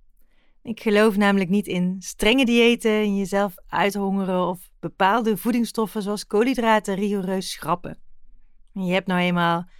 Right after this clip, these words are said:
eiwitten, vetten en koolhydraten nodig voor de verschillende processen in je lichaam. En je spijsverteringsvuurtje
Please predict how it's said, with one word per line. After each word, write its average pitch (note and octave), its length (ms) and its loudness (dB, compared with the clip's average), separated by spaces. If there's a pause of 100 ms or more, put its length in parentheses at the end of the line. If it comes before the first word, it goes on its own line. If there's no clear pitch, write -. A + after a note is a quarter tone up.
(320)
eiwitten, C4 600 2
vetten C4 440 0 (200)
en D4 220 0
koolhydraten G#3 600 2
nodig F3 340 0 (420)
voor B3 160 -2
de B3 80 -2
verschillende B3 460 0
processen G#3 520 -4
in F3+ 120 -4
je F3+ 120 2
lichaam. D#3+ 460 -4 (800)
En D#3+ 100 -8
je E3+ 80 -2
spijsverteringsvuurtje G#3+ 1200 0